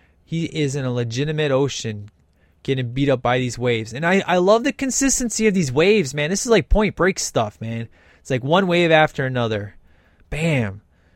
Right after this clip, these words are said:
You get hit by one, you gotta get hit by another, you know? And then, of course, I don't know how, how much, you know, they filmed this particular scene, but it looks like it's all one shot.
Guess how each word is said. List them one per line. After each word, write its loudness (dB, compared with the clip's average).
You -6
get 0
hit 0
by 2
one, 0
you -8
gotta -2
get -6
hit -4
by 0
another, -4
you -6
know? -2
And -6
then, 2
of -2
course, 2
I 4
don't 0
know -2
how, 0
how -2
much, -2
you -10
know, -2
they -4
filmed -2
this -4
particular -8
scene, -6
but -6
it -8
looks 0
like 0
it's -6
all 2
one -2
shot. -6